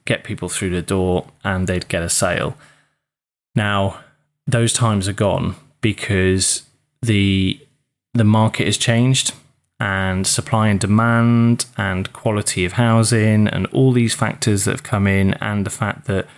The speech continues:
you know, even the online space has changed with social media and things like that. So if your agent isn't doing stuff like social media,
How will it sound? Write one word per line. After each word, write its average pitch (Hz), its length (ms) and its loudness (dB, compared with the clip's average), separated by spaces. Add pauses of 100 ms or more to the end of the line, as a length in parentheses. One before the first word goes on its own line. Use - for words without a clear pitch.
(480)
you 110 60 0
know, 101 260 0
even 101 240 0
the 98 100 2
online 104 600 4
space 104 460 -2
has 98 120 -4
changed 101 460 0
with 98 100 -4
social 101 380 -2
media 104 440 2
and 104 140 0
things 101 240 0
like 98 140 0
that. 101 260 -4
So 98 200 0
if 98 200 -2
your 104 140 0
agent 101 440 0
isn't 104 380 2
doing 95 260 -2
stuff - 320 -4
like 92 200 -4
social 95 340 -2
media, 98 480 0